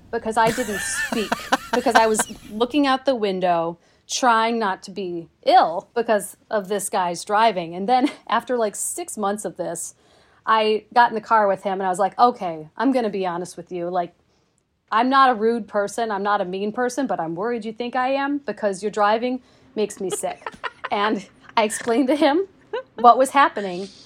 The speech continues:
and he was really nice about it and was like, "Oh, no one's ever told me that before."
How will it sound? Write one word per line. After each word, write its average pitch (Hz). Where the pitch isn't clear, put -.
and 269
he 330
was 330
really 311
nice 269
about 185
it -
and 247
was 269
like, 285
"Oh, 214
no 285
one's 381
ever 392
told -
me 214
that 202
before." 190